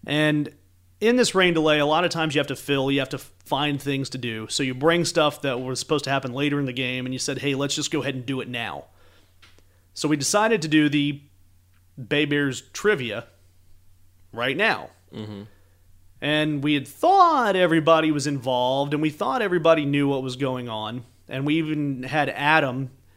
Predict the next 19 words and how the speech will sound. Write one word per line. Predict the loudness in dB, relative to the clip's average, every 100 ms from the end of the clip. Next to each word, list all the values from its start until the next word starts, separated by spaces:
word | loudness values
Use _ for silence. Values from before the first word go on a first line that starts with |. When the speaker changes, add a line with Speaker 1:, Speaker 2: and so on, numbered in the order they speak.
| _ _ _ _ _
Speaker 1:
as | -4 0 0 -2
the | -6
contestant, | -8 -6 0 0 0 -8 -14 _ _ _ -10
and |
he | -2
was | 0 0
ready | 0 0
to | 0
go. | 0 2 2 0 -6 -16 -20 -20 -20 -20 _ _ _ _
So | -2 4 6 6 4 0 -2 -10
we | -4 2 2
just | 2
went | 4 6
ahead | 6 4
and | 2 -4 -2
went | 0 0
with | -2
the |
contest, | -2 0 2 2 0 0 -4